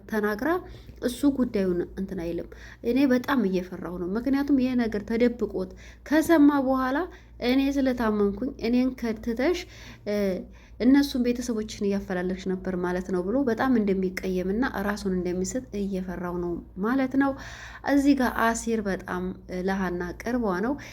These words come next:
እንግዲህ አሲር ወይ ሀናን ወይ ሰላምን እንደሚያገባ ምንም ጥርጥር የለውም። ሀና ለአሲር ምንም ስሜት የላትም ይመስለኛል፣ ግን ሰላምን እየወደዳት እየመጣ ይመስላል አዝማሚያው። ሰላም ደግሞ ደስ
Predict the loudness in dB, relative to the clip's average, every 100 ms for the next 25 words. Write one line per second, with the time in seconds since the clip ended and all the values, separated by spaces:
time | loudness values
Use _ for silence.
0 | -16 0 4 4 4 2 0 0 2 2
1 | 2 0 0 2 2 0 -2 -6 -12 0
2 | 2 2 2 2 0 0 0 -2 -2 -2
3 | -2 -2 -2 -2 -2 -6 -8 -8 -8 -8
4 | -8 -2 0 2 2 -2 -2 0 2 0
5 | -2 -6 -4 -2 0 0 0 2 2 0
6 | -4 -2 0 2 2 0 -2 -6 -18 -6
7 | 0 0 0 0 0 -2 -2 -4 -4 -4
8 | -2 0 -2 -2 0 -2 -2 -6 -6 -4
9 | -4 -4 -6 -8 -10 -12 -12 -4 0 0
10 | 0 -2 -2 -2 -8 -16 -10 -4 -2 -2
11 | 0 0 0 0 -2 -2 -2 -2 -2 -4
12 | -4 -4 -6 -10 -20 -2 -2 -2